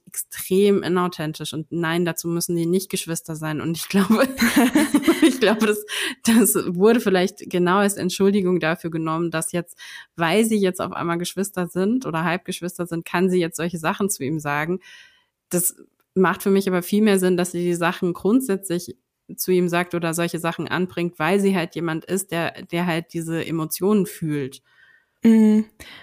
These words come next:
Speaker 2: Ja, nee, ich wollte auch gar nicht vom Ende ablenken, aber das habe ich mich gerade so gefragt zwischendurch.
Speaker 1: Mhm.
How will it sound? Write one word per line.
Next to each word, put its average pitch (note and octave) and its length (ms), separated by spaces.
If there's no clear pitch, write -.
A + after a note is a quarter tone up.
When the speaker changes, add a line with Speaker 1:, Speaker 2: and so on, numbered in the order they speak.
Speaker 2:
Ja, G#3+ 380
nee, A3 140
ich A3+ 100
wollte B3 160
auch B3 60
gar B3 140
nicht B3+ 100
vom A3+ 140
Ende A#3+ 220
ablenken, G#3 440
aber G#3 160
das G#3+ 160
habe A3+ 100
ich - 160
mich G#3+ 220
gerade A3 220
so G#3 120
gefragt G#3+ 380
zwischendurch. G3 600
Speaker 1:
Mhm. - 60